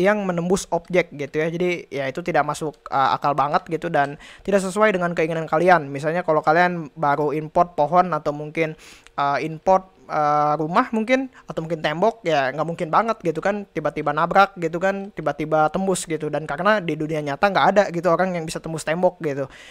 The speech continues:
Dan mungkin kalau tembus, eh, barang yang non solid itu bisa, mungkin kayak contohnya liquid atau mungkin sebagainya. Tapi ini kan barang solid gitu kan, dan ini nggak masuk fisika banget gitu.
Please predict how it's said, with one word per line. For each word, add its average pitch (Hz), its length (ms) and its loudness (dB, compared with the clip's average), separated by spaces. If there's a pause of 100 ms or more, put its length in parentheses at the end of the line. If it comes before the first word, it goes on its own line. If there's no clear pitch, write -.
(220)
Dan 165 240 0
mungkin 170 320 -4
kalau 165 160 2
tembus, 165 580 -4
eh, 151 240 0
barang 160 480 4
yang 151 220 0
non 156 160 -4
solid 190 320 2
itu 156 240 -4
bisa, 175 320 0
mungkin 165 160 -6
kayak 143 480 2
contohnya 151 400 -2
liquid 156 400 0
atau 147 160 -6
mungkin 147 320 -10
sebagainya. 156 560 -2
Tapi 165 240 -2
ini 190 80 0
kan 202 320 2
barang 147 320 -4
solid 175 320 4
gitu 160 240 -6
kan, 175 240 0 (400)
dan 151 160 0
ini 175 240 -2
nggak 160 320 4
masuk 156 320 -8
fisika 151 240 -4
banget 175 320 2
gitu. 135 240 -4